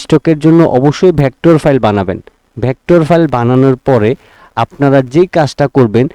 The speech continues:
শুরু থেকে আপনারা এই Adobe স্টকে ভেক্টর ফাইল আপলোড না দিয়ে আপনার তৈরি করা ডিজাইনের যে প্রিভিউ ইমেজটা রয়েছে, সেটাকে আপনি ইমেজ হিসেবে এখানে আপলোড করে দেন।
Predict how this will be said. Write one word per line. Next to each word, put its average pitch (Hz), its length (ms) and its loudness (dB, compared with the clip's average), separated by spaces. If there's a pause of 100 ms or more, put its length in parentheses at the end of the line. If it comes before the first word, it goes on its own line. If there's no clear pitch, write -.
(300)
শুরু 202 380 2 (120)
থেকে 208 240 0 (120)
আপনারা 180 380 2 (300)
এই 160 100 6 (200)
Adobe 147 320 2 (120)
স্টকে 147 380 0 (580)
ভেক্টর 165 460 0 (100)
ফাইল 165 200 2 (100)
আপলোড 147 320 0 (160)
না 127 100 0 (160)
দিয়ে 139 200 2 (500)
আপনার 185 540 0 (180)
তৈরি 196 240 4 (100)
করা 190 180 4 (220)
ডিজাইনের 190 520 2 (100)
যে 175 80 6 (240)
প্রিভিউ 208 420 2 (220)
ইমেজটা 180 540 2
রয়েছে, 143 320 2 (200)
সেটাকে 151 440 -2 (100)
আপনি 180 180 0 (220)
ইমেজ 180 260 2 (100)
হিসেবে 165 280 0 (120)
এখানে 143 260 -2 (120)
আপলোড 135 280 -2 (100)
করে 110 220 0
দেন। 92 120 -8